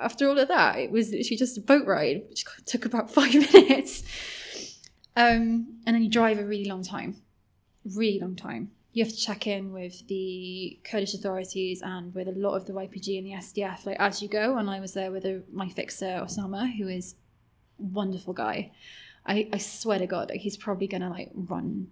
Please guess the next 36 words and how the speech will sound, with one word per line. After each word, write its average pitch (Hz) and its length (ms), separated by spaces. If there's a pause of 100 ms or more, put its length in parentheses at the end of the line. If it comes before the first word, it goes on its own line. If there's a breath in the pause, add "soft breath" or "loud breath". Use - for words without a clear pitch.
(160)
run 190 260
Rojava 190 380
one 190 200
day. - 280
Like, 190 140
he's 196 260
that, 180 340
like, 147 300 (480)
switched - 360
on. - 240 (1300 loud breath)
And 220 140
he 214 60
knows 202 180
everyone, 262 680
and, 196 360
and 180 640 (340)
everyone 180 260
likes 233 360
him, 202 480
and, 185 320
you - 220
know, 220 200
he's 185 180
great. - 380 (520 soft breath)
And 208 200
I 202 60
wouldn't 202 200
have 190 80
been 196 100
able 180 140
to - 80
do - 80
it - 40
without - 220
him, 185 260
like, - 120